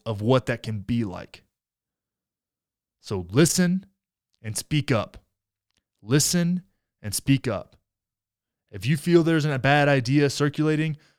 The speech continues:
criticize it with information, with stats, with facts, with personal experience.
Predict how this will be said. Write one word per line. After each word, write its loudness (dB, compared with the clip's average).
criticize 2
it -14
with -6
information, -2
with -8
stats, 0
with -6
facts, -2
with -14
personal 2
experience. -4